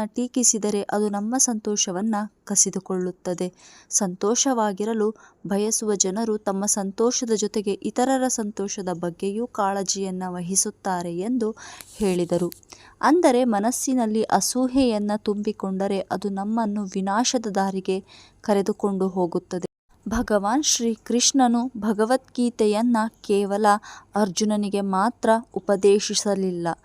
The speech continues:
ಸಮಸ್ತ ಮನುಕುಲಕ್ಕೆ ಬದುಕಲು ಅವಶ್ಯಕವಾದಂತಹ ಸಂದೇಶವನ್ನ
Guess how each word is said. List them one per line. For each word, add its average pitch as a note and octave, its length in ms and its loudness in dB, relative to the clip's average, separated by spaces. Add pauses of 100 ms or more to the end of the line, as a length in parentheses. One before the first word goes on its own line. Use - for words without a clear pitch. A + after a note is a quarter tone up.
(260)
ಸಮಸ್ತ B3 640 2
ಮನುಕುಲಕ್ಕೆ A#3 760 2
ಬದುಕಲು G3+ 580 2
ಅವಶ್ಯಕವಾದಂತಹ G#3 1300 2
ಸಂದೇಶವನ್ನ G#3 920 0